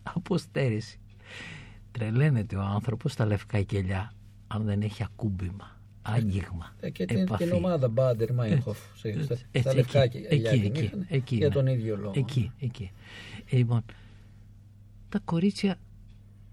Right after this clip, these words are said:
Speaker 1: στις γυναίκες γενικά γίνεται μια αλλαγή σε λίγα χρόνια να καλυφθούν χάσματα αιώνων. Δεν είναι εύκολο. Φέρνει αντιφάσεις, φέρνει ρήξεις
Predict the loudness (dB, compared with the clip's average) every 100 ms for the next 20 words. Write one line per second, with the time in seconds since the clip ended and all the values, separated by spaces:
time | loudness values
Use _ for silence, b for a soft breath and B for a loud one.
0 | -20 -20 -20 -20 -20 -6 0 2 4 6
1 | 4 4 4 4 4 6 6 4 4 2
2 | 4 2 2 2 2 2 2 -4 -14 -20
3 | -20 -20 -20 -20 -20 -20 -20 -20 -20 -20
4 | -20 -20 -4 -2 2 4 4 2 2 4
5 | 4 4 0 -4 -4 -2 0 2 2 0
6 | -2 -2 -2 -4 -18 -20 -20 -20 -20 -20
7 | -20 -20 -20 -20 -20 -12 0 0 2 0
8 | -2 -4 -2 2 4 4 0 -4 -12 -20
9 | -20 -14 -2 0 2 2 -2 -8 -8 -8
10 | -2 0 0 0 -2 -4 -6 -6 -10 -14
11 | -4 2 4 4 0 -4 -14 -14